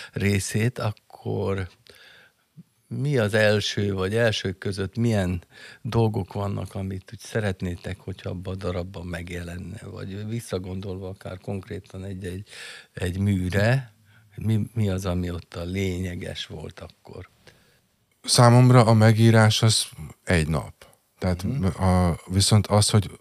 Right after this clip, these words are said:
Speaker 2: odáig eljussak, hogy egyáltalán írjak, az,
Speaker 1: Az
Speaker 2: az meg attól függ, hogy mi a téma. Tehát, ö, én, én nagyon sok időt töltök azzal, hogy felkészüljek arra, meg fejbe összeálljon az, hogy mit fogok csinálni.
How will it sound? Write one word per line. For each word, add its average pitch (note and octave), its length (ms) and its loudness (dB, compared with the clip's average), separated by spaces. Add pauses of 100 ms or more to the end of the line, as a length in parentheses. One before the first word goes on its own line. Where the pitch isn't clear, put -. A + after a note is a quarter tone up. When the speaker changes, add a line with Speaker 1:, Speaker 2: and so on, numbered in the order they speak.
Speaker 2:
odáig E2+ 420 4
eljussak, E2 520 -4
hogy E2 160 -4
egyáltalán D2+ 720 -4 (220)
írjak, D2 480 -6 (200)
az, - 400 -6 (140)
Speaker 1:
Az E2+ 320 0
Speaker 2:
az G2 320 4
meg G2+ 200 4
attól G2 380 2
függ, F2 260 -4
hogy F2+ 140 2
mi F2 140 2
a C#2+ 120 -2
téma. C2+ 600 -6 (760)
Tehát, D#2+ 320 0
ö, F2 140 2
én, F2+ 460 2
én F#2+ 120 4
nagyon G2 260 6
sok - 240 -2
időt D2 240 -2
töltök D2 400 -6
azzal, D#2 280 -4
hogy D2+ 160 -6
felkészüljek C2+ 840 -6
arra, C#2 220 -4
meg C#2+ 160 -6
fejbe C2 460 -6
összeálljon B1 1080 -10
az, A#1+ 240 -10
hogy C2 180 -8
mit C2 160 -14
fogok - 320 -16
csinálni. - 600 -16